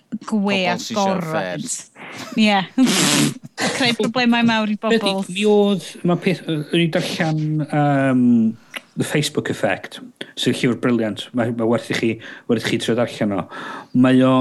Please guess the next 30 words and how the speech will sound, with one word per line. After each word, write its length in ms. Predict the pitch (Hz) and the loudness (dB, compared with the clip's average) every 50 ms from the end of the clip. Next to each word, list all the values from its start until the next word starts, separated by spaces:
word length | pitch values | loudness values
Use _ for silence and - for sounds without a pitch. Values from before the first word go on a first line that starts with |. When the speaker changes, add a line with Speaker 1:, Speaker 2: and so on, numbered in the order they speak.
| 131 123 - | 2 0 -2
Speaker 3:
yy, 420 | - 131 131 131 131 131 131 127 123 | 0 2 2 4 4 4 4 4 2
sôn 400 | 123 - - - 147 139 131 131 | 0 -2 0 2 2 4 4 2
am 320 | 131 131 123 120 117 117 110 | 2 2 2 2 2 2 0
peth 260 | - - 123 110 - | -2 -2 -4 -4 -2
fatha 180 | 113 110 - 113 | -4 -2 0 0
mentality 840 | 110 107 113 - - - 123 123 117 113 104 - - - - 113 | 0 0 -2 -4 -4 -2 -2 0 -2 -2 -4 -6 -8 -6 -4 -4
Mark 240 | 107 110 113 107 - | -2 -2 -4 -2 -2
Zuckerberg 720 | - 123 120 - - - 107 - 101 98 98 107 - - - - - - - - - | -2 -2 -2 -2 -4 -4 -4 -4 -4 -8 -8 -8 -10 -10 -12 -14 -16 -20 -20 -20 -10
pan 180 | - - 110 104 | -4 -2 -2 0
oedd 100 | 107 110 | 0 -2
yn 80 | - | -2
trio 160 | - - - | -2 -2 -4
creu 380 | - - - - 123 113 101 95 | -4 -4 -4 -2 -2 0 -2 -4
Twitter, 380 | 92 - - 113 - - - 98 | -6 -6 -6 -6 -6 -6 -6 -8
a 40 | 90 | -4
be' 140 | - 117 117 | -2 -2 0
oedd 140 | 117 120 | 0 0
o'n, 120 | 120 117 117 - - - | 0 0 -2 -4 -10 -16
sorry, 260 | - - 143 101 92 - | -4 -2 -2 -2 -2 -4
creu 200 | - - 120 - | -4 -4 -4 -2
Facebook, 440 | - 127 120 - - - 92 - - | 0 -2 -2 -2 -6 -10 -6 -6 -4
a 60 | 117 | -2
be' 100 | - 123 | 0 0
oedd 120 | 117 117 117 | 2 2 2
o'n 80 | 120 117 - - - - - - - _ _ | 0 0 -4 -8 -10 -10 -12 -14 -20 _ _
ddeud 360 | - 143 135 117 107 104 - 131 | -2 0 2 2 2 0 0 0
oedd, 280 | 117 101 98 90 - - - - - - - _ _ - - - _ _ _ | 0 0 0 -4 -6 -12 -16 -18 -20 -20 -20 _ _ -20 -20 -20 _ _ _
mi 220 | _ 123 127 131 139 | _ 0 2 4 4
o'n 160 | 131 127 123 | 4 2 2
teimlo, 560 | - - - 151 143 139 123 110 104 104 | 0 -2 0 0 0 2 0 0 -2 -4